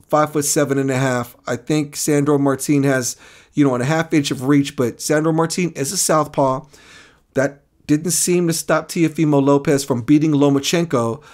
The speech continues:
But, yeah, Sandor Martin's over record, Sandor Martin's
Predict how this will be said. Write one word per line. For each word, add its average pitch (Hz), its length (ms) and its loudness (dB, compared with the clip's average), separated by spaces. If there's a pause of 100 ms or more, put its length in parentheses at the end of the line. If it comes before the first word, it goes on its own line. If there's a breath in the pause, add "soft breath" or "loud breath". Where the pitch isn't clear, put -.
(440 loud breath)
But, 127 520 0
yeah, 165 460 0 (960)
Sandor 151 320 0
Martin's 147 480 0
over 151 220 2
record, 143 460 -2 (100)
Sandor 175 640 0
Martin's 147 760 0